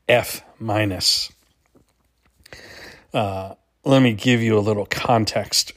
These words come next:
for that. So this morning, um, I had a meeting at my daughter's high school. Um, the only time I really go there is for, uh, I have a monthly meeting.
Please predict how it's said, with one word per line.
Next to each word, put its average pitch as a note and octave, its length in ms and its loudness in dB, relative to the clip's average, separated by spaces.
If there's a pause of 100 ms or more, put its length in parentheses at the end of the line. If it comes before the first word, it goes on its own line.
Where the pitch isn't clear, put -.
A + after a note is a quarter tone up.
for - 260 -4
that. G2 380 -6 (720)
So - 180 -6
this B2+ 200 0
morning, A2+ 420 2 (180)
um, G2 460 -6 (720)
I A2 60 -8
had G#2+ 180 -2
a G#2+ 80 -2
meeting G#2 440 -2 (880)
at G#2+ 200 -8
my G#2+ 120 -2
daughter's G2+ 380 -4
high C3+ 140 6
school. - 320 -10 (1800)
Um, G2 440 -14 (240)
the - 200 -10
only D#3+ 260 6
time A2 300 0
I - 20 0
really G2+ 280 -2
go F#2+ 240 -6
there F#2+ 340 -6 (160)
is G#2 240 -4
for, G2+ 440 -4
uh, F#2+ 180 -6 (600)
I A#2 40 -4
have G#2+ 100 0
a G#2 60 -2
monthly A2+ 360 0
meeting. G#2 480 -2